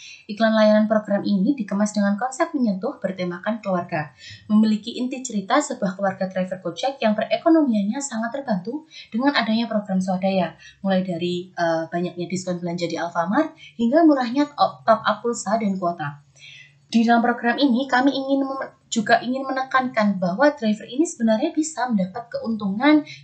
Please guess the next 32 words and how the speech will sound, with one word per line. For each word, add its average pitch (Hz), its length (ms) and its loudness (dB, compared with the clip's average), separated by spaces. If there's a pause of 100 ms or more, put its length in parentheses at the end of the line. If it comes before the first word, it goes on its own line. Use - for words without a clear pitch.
di 208 80 4
luar 220 240 0
dari 214 160 -2
pemasukan 220 640 -4
mereka 196 320 -2
sebagai 208 400 -8
driver 185 320 -8
Gojek, 165 400 -10 (320)
sehingga 233 480 -2
mereka 226 320 0
harus 226 320 -2
memanfaatkan 226 800 0 (400)
program 196 400 -2
swadaya 196 400 -2
ini 220 320 -2
untuk 220 240 -6
bisa 220 240 0
merasakan 226 560 -2
kesejahteraan 185 640 -6
yang 220 160 -4
lebih 302 320 -2
dan 202 160 -4
kesejahteraan 196 640 -8
yang 220 160 0
tentunya 196 320 -4
merata. 175 480 -4 (800)
Kemudian 277 400 2
berlanjut 240 320 4
ke 240 240 -2
program 208 400 2
keempat 190 320 0
kami. 202 320 -2